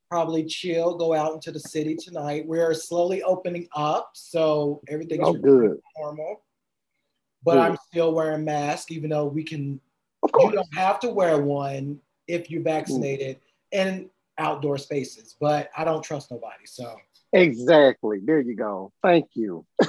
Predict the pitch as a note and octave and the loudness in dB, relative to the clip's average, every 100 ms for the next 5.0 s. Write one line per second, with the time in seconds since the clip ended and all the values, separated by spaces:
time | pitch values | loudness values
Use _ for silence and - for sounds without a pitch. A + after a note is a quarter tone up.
0 | B4+ A#4 - - A4 - G#4 - C#5 G4+ | 0 -8 -16 4 6 8 6 6 2 2
1 | D#3+ - - - - - - _ - _ | 2 -6 -4 -12 -10 -12 -12 _ -18 _
2 | _ - - - _ D#4+ D#4 E4+ D#4 D4+ | _ -20 -20 -20 _ 2 6 8 8 4
3 | E3+ E3+ D#3+ C3+ A#2+ - E3+ E3 D#3+ D#3+ | 2 4 4 4 0 -4 -4 -2 -2 -2
4 | - D#3 C#3+ C#3+ C#3+ D3 C3+ C3+ C3 C3+ | -6 -4 -2 -2 -4 -6 -4 -4 -4 -8